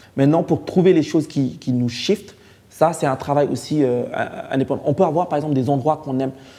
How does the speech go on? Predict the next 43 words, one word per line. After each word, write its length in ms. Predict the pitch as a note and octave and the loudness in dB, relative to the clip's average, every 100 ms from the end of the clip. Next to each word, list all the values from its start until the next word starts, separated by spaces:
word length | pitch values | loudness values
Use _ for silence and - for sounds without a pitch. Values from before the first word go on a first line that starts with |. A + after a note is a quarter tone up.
| - - | -20 -2
Il 40 | C#3+ | 2
y 20 | |
a 40 | C3+ | 4
des 80 | |
gens 140 | C3+ E3+ | 4 0
qui, 100 | - | 0
par 140 | C#3 | 2
exemple, 320 | C3 B2+ D#3 - | 2 0 -4 0
aiment 340 | D3+ D#3+ D3 | 2 2 0
se 140 | A#2 | 0
recueillir. 540 | C3+ D3 D3 C#3 D3 E3+ - - - | 0 4 4 4 2 0 -8 -20 -6
Euh, 300 | B2+ B2 A#2+ | -2 0 -2
bah, 160 | A#2+ - - | -2 0 2
et 80 | |
dans 260 | C3 C#3 E3 | 2 2 2
Dakar, 240 | D#3+ F3+ | 0 0
il 60 | G#3+ | 0
y 40 | |
a 40 | D#3 | 2
des 140 | C#3 | 2
en-, 80 | D3+ | 0
endroits. 320 | D3+ D3+ D3 - | -2 0 0 0
Par 100 | C3+ | -2
exemple, 200 | C#3 E3 | 0 -2
moi, 220 | C#3+ E3 | 0 0
j'ai 100 | C#3+ | -2
un, 220 | C3 A#2+ | -4 -4
j'ai 80 | A#2+ | -6
un 140 | A#2+ A#2+ | -6 -2
ami 240 | C3+ E3 | -2 -2
qui 100 | - | -2
aime, 240 | C3 D#3 C#3+ | -2 0 0
euh, 200 | B2+ B2+ A#2+ - - - | -2 -6 -10 -18 -16 0
aller 240 | B2+ D3+ | 2 4
au 100 | C#3+ | 2
niveau 200 | C3+ C#3 | 2 0
de 40 | |
la 80 | C3 | 0
corniche, 540 | B2 C#3 C3 C#3+ C#3 C#3+ | -2 -2 0 0 -2 -2
euh, 340 | B2 B2 B2 | -2 0 0
des 200 | A#2+ C3 | 0 0
Almadies. 540 | C3+ B2 A#2 C3+ D3 C3 | 0 -2 -2 0 2 2
Euh, 180 | A#2+ | 0